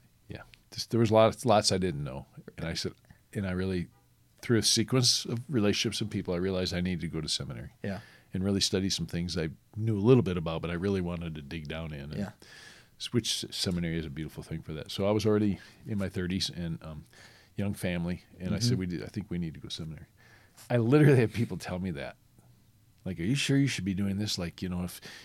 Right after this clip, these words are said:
Speaker 1: if, you know, you were to die tomorrow, you know."
Speaker 2: It's just what, how you'd be spending your time?
Speaker 1: They
Speaker 2: Yeah.
Speaker 1: literally, that's, I had people literally even drop support for us because they thought, "No, this is"
Speaker 2: Right.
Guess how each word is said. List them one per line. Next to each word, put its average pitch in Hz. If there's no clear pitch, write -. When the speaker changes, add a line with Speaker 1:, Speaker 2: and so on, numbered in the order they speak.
Speaker 1:
if, -
you 85
know, 78
you 113
were 139
to 110
die 101
tomorrow, 98
you 107
know." 95
Speaker 2:
It's -
just 123
what, 135
how 127
you'd 127
be 107
spending 127
your 113
time? 123
Speaker 1:
They 143
Speaker 2:
Yeah. 117
Speaker 1:
literally, 135
that's, -
I 117
had 123
people 131
literally 107
even 113
drop 107
support -
for 95
us -
because 90
they 98
thought, 90
"No, 87
this 80
is" -
Speaker 2:
Right. 107